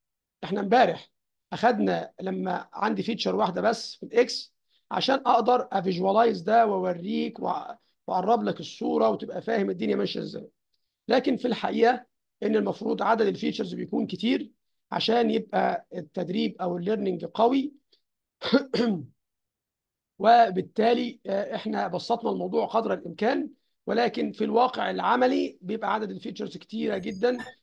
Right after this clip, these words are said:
ومن الصعب ان احنا نفيجواليز كل الفيتشر دي، ولكن اخدنا حاجه بسيطه عشان نقدر نريبريزنت ده قدامنا ونشوفه بنفسنا.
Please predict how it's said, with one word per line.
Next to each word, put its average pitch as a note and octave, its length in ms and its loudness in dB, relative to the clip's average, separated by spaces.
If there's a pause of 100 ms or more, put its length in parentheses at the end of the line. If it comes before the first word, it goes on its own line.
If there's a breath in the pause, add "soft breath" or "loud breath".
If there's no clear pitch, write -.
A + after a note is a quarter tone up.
(120)
ومن G3+ 220 0
الصعب G3 480 2
ان F#3+ 140 -4
احنا G3 240 -4
نفيجواليز F3 840 -4 (120)
كل G3 160 -6
الفيتشر F#3 340 -10
دي، F3 180 -14 (640)
ولكن A3 320 -2
اخدنا A3+ 300 -4
حاجه A3+ 180 -2
بسيطه B3+ 560 -2 (520)
عشان G#3+ 180 -4
نقدر A3 300 0
نريبريزنت F#3 540 -4
ده F#3 160 -4
قدامنا G3 380 -4
ونشوفه F#3 380 -8
بنفسنا. - 360 -12